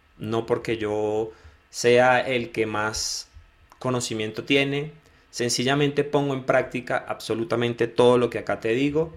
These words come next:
y te hablo desde mi experiencia. Para mí, que me considero una persona que he sido buen ex con las parejas que he tenido, esto ha sido uno de los, de los puntos importantes en mi vida.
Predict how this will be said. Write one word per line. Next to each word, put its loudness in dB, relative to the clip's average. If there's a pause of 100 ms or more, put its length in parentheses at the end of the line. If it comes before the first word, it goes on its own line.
(400)
y -4
te 2
hablo 4
desde -2
mi -8
experiencia. 0 (160)
Para 0
mí, 0 (720)
que 2
me 2
considero 4
una 2
persona 0
que 2
he 0
sido 0
buen -4 (100)
ex -2
con -8
las -6 (280)
parejas 2
que -2
he 0
tenido, -2 (1080)
esto 2
ha 0
sido 0
uno -4
de -2
los, -4
de -8
los -6 (100)
puntos 0
importantes -6
en -8
mi -10
vida. 0